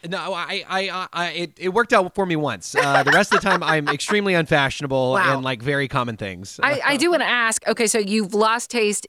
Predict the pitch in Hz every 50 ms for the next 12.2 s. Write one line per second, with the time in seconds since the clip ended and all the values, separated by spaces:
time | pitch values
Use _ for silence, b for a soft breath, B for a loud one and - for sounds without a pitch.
0 | - 202 214 202 240 - - - - 277 262 214 185 180 156 185 196 190 180 185
1 | 180 185 180 165 185 185 220 247 226 208 190 - 196 - - 180 160 156 - 190
2 | 180 156 - - - 269 277 254 185 165 - - 175 175 165 - - 202 190 -
3 | _ 220 226 202 156 127 85 - - _ _ _ _ _ _ - 180 220 285 330
4 | 311 370 359 240 165 - - - 196 180 - - - 180 196 202 214 196 170 -
5 | - 196 190 156 160 156 160 - 139 - - 202 190 202 220 247 269 - - -
6 | 202 190 180 165 160 139 143 131 117 107 104 95 80 71 - _ _ _ - 143
7 | 139 143 143 - - 165 147 139 - 131 151 196 240 233 214 170 131 117 107 -
8 | 160 - - 147 139 139 139 175 - 165 165 151 143 175 - 156 139 135 165 151
9 | 131 117 117 - 123 113 151 165 - - - 165 156 175 170 147 139 139 135 -
10 | - 120 107 117 113 110 113 113 - - - 110 107 104 101 107 113 123 120 107
11 | 117 120 117 - - 127 113 110 - 117 120 127 127 127 120 - 135 117 104 98
12 | 95 101 101 95